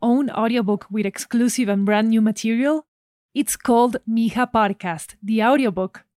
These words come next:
an exclusive and never-before-heard collection of memoirs and reflections by her creator, Lori Martinez, about what it meant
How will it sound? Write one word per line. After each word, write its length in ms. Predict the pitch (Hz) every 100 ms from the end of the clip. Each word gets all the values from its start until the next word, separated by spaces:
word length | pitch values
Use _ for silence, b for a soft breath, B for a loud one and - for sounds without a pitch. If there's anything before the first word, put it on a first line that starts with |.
| _ -
an 140 | 233
exclusive 640 | 226 - - 269 302 - 214
and 180 | 208
never-before-heard 920 | 233 285 311 269 - 240 185 233 220 214
collection 420 | 214 247 - 208
of 140 | 190
memoirs 400 | 202 208 220 220
and 80 | 240
reflections 800 | 247 - 269 - - 196 202 - _
by 180 | 233 254
her 200 | - 262
creator, 640 | - 254 226 233 208 180
Lori 240 | 180 202 226
Martinez, 720 | 247 220 269 233 202 208 - -
about 300 | 240 247 208
what 320 | - 262 302
it 100 | 302
meant 360 | 233 233 262